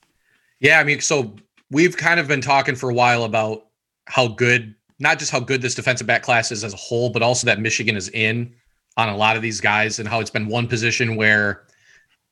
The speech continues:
they have, and again, fans can gripe about this all they want. Michigan, by and large, has gotten, a, the corners that they've gotten are guys that they've targeted early and that they've liked, even if they weren't ranked highly. Uh, this cycle looked like it could be the exception where they're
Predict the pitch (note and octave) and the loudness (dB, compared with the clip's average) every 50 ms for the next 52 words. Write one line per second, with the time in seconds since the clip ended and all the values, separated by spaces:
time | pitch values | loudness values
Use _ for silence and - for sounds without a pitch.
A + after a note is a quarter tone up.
0 | _ - C3 A#2+ A2+ A#2+ C#3 D3 D3+ C#3+ - - B2+ B2+ B2+ A#2+ C3 A2+ G2+ F#2 | _ 2 2 4 4 4 4 4 2 0 -4 -2 -2 0 2 2 2 2 0 -2
1 | - - A#2 A2+ A#2 A2+ - B2+ A#2+ A2+ A2 - A#2+ B2 A#2 B2 A#2+ A#2+ A#2 A#2+ | -4 -4 -2 -2 -2 -4 -4 -6 -6 -6 -6 -2 -2 -2 -2 0 -2 -2 0 0
2 | A2+ - B2 A#2 A2+ A2+ A2 A2+ G#2+ G#2+ C3+ D#3+ - G#3 G3+ F3 A#2+ C3 C#3+ D3 | 0 0 0 2 2 0 0 0 0 0 0 2 2 2 0 2 2 2 2 2
3 | C#3 B2+ B2+ C3 B2 A2 - A2 A2+ A#2+ A2 G2+ - A2 A2+ A#2 A#2+ B2+ A#2+ A#2+ | 2 2 0 0 0 -2 0 0 0 0 0 0 -2 -2 -2 -2 -6 -10 -14 -18
4 | A#2+ _ _ _ _ - A#2+ A2 A2+ - A#2 A#2+ G#2+ - - D#3+ F3+ F#3 F3 C#3 | -18 _ _ _ _ -12 -12 -12 -12 -12 -14 -14 -12 -8 -8 -6 -6 -6 -6 -6
5 | D#3+ B2+ C3+ B2 A2 G2+ A2+ G2+ A2+ A#2 A#2+ B2 C3 B2+ - _ _ _ _ - | -2 -2 0 -2 0 0 0 0 0 -2 -4 -8 -10 -12 -16 _ _ _ _ -4
6 | A#2+ A#2 A2 - A#2+ A#2 G#2 A#2+ - B2 A2 G#2+ - - A#2+ A#2 A2+ A#2 A2+ A2+ | -2 0 0 0 0 0 -2 -4 -4 -2 -4 -4 -4 -8 -8 -8 -6 -6 -8 -8
7 | A2 A2 A2 A2 A2 A2 A2 G#2+ G#2+ - _ _ _ _ _ _ _ _ _ A2+ | -8 -8 -8 -6 -4 -4 -4 -4 -6 -10 _ _ _ _ _ _ _ _ _ -10
8 | G#2+ G#2 - A#2 G#2+ F#2+ G2 G#2 G2+ A2 A2+ - - - _ - A#2 A#2 A#2 B2 | -10 -6 -6 -6 -6 -4 -4 -2 -2 -2 -2 -4 -10 -20 _ -10 -8 -6 -4 -4
9 | A#2 - B2+ A#2 A#2 A#2 G#2 G2 G2+ G#2+ G#2+ - G#2+ G#2 G#2+ A2+ A#2 B2 B2+ B2+ | -4 -2 -4 -4 -4 -8 -6 -4 -4 -4 -4 -4 -6 -6 -4 -4 -4 -6 -6 -8
10 | _ _ _ _ _ _ _ _ _ _ _ _ _ _ _ - G#2+ G#2+ A2 C#3 | _ _ _ _ _ _ _ _ _ _ _ _ _ _ _ -10 -6 -4 -2 0
11 | - - C#3+ C3+ B2+ C#3+ B2+ C3 B2 B2+ C3 A2+ - C3 A#2 - C3 A#2 A#2+ A#2+ | 0 2 2 0 0 -2 -4 -4 -2 -2 -2 -4 -4 -6 -6 -4 -4 -4 -4 -4
12 | A2+ G#2 - - B2 A#2+ - A#2+ A#2 A2 A2+ A2 A2+ A2 G#2 - | -4 -4 0 0 0 -2 -2 -6 -8 -6 -4 -2 -2 -4 -4 -8